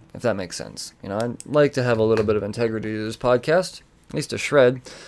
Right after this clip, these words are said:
So let's talk about these. Let's start with the indie honorable mentions. We've got Fight Club three from Dark Horse. So Fight Club three, issue number nine. Uh, I read the first three issues. You know, uh, listeners are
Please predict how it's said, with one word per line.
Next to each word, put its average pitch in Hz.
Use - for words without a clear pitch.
So 170
let's 175
talk 165
about 156
these. 160
Let's 143
start 147
with 147
the 143
indie 147
honorable 143
mentions. 143
We've 139
got 135
Fight 139
Club 127
three 135
from 117
Dark 131
Horse. 139
So 123
Fight 165
Club 160
three, 165
issue 180
number 151
nine. 135
Uh, 151
I 156
read 175
the 170
first 170
three 170
issues. 165
You -
know, 123
uh, 90
listeners 107
are -